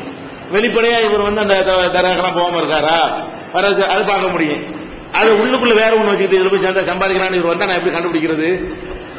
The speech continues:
அப்படி வந்தவங்க, அ, வேற ஒரு சான்ஸ் கிடைச்சா போக தானே செய்வாங்க. நம்ம மனிதர்களை ஃபில்டர் பண்ணக்கூடிய, நான் அவ்வளவு வேணாம்.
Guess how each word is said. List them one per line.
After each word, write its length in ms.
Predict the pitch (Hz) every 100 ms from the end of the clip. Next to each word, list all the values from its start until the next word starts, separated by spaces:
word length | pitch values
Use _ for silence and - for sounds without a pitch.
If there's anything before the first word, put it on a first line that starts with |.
| -
அப்படி 280 | 160 190 240
வந்தவங்க, 480 | 220 220 240 240 254 269 254 226 170
அ, 100 | 185
வேற 180 | 214 233
ஒரு 240 | 240 226 220
சான்ஸ் 240 | 208 214
கிடைச்சா 320 | 208 202 214 190
போக 120 | 202
தானே 180 | 202 175
செய்வாங்க. 600 | 180 165 170 220 151 110 - - - - -
நம்ம 180 | 147 180
மனிதர்களை 640 | 170 180 247 247 233 220 208
ஃபில்டர் 420 | 190 214 226 226
பண்ணக்கூடிய, 480 | 214 185 202 202 165
நான் 180 | 170
அவ்வளவு 340 | 165 220 233 220
வேணாம். 420 | 196 160 -